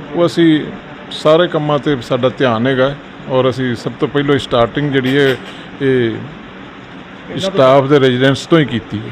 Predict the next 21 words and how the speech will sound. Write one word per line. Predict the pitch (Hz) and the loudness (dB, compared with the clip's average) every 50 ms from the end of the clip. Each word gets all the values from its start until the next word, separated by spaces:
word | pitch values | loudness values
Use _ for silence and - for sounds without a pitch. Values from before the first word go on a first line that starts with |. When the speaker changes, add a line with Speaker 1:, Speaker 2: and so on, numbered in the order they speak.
| 101 - | -14 -14
Speaker 2:
ਠੀਕ | 160 151 135 - - - | -12 -14 -12 -10 -8 -6
ਹੈ। | 110 | -4
Speaker 1:
ਹਾਂ, | 107 104 101 107 113 107 107 110 135 - - - - - - - - - - - - - - | -4 -4 -4 -6 -8 -10 -12 -14 -14 -16 -16 -18 -18 -18 -18 -18 -18 -18 -18 -18 -18 -16 -16
ਠੀਕ | - - 123 - 139 | -14 -14 -14 -12 -12
ਹੈ। | 117 - - - - - | -14 -14 -14 -16 -10 -6
Speaker 2:
ਧੰਨਵਾਦ। | 180 175 165 160 160 160 117 - - | -4 -4 -2 -2 -4 -6 -8 -8 -6
Speaker 1:
ਧੰਨਵਾਦ। | 139 131 113 110 113 117 117 - - | -4 -4 -4 -4 -8 -8 -10 -4 0
Speaker 2:
ਧੰਨਵਾਦ, | 185 180 175 165 170 180 170 | 2 4 6 6 6 4 4
ਧੰਨਵਾਦ। | 180 180 170 165 165 175 190 220 208 - - - - - - - - | 4 4 4 4 4 4 4 4 0 -2 -6 -18 -18 -18 -14 -10 -6
ਇਹ | - - 190 190 190 190 190 190 185 180 - - - - - - - - 175 - - | -2 2 6 6 8 8 6 4 2 0 -4 -8 -16 -18 -18 -18 -16 -16 -10 -2 2
ਚਲੋ | 208 214 233 240 | 4 6 6 6
ਬੜੀ | 196 220 226 | 6 4 4
ਖੁਸ਼ੀ | 226 - 208 180 180 220 | 4 4 2 4 4 6
ਦੀ | 214 240 202 | 6 6 6
ਗੱਲ | 220 208 196 196 | 6 6 6 6
ਆ | 208 214 214 | 6 4 6
ਜੇ | 185 208 214 214 214 214 214 - - | 6 6 8 8 8 6 4 2 2
ਕਮੇਟੀ | - 185 185 185 185 185 196 | 4 4 6 6 6 6 6
ਨੇ | 202 208 208 202 | 6 8 8 8
ਇਸ | 202 175 | 6 6
ਵੱਲ | 175 185 196 185 190 185 | 4 4 4 4 4 2